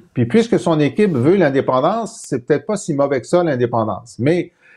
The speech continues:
c'est un grand défi parce que si l'élection avait lieu maintenant, selon Jean-Marc Léger, P S P P serait majoritaire.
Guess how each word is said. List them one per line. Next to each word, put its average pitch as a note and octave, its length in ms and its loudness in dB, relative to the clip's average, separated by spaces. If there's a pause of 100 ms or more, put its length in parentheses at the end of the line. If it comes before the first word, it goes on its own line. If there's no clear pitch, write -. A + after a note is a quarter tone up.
c'est - 220 -2
un C3 100 2
grand D3 180 2
défi D3 340 -4
parce A#2 220 -4
que A#2+ 220 -2
si F3 240 -2
l'élection D#3+ 420 4
avait B2+ 180 2
lieu C3 180 0
maintenant, C3+ 460 0
selon C#3 280 2
Jean-Marc B2+ 360 -2
Léger, D3 440 0 (380)
P B2+ 80 2
S B2 120 0
P A#2 100 2
P G3+ 160 2
serait F3 380 -4
majoritaire. C3 840 0